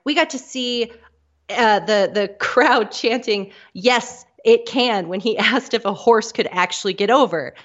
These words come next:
And then he immediately responds to that by calling Adam Page Seabiscuit.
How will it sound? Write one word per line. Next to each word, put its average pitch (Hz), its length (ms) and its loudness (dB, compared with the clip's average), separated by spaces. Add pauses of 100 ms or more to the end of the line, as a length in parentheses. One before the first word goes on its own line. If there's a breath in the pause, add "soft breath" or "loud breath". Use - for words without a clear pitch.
(240 loud breath)
And 240 260 2
then 254 260 -2
he 269 300 -4
immediately 277 440 -2
responds 285 460 2
to 254 80 -10
that 247 180 0
by 247 80 0
calling 269 360 -2
Adam 254 240 -2
Page 285 300 -2
Seabiscuit. - 800 0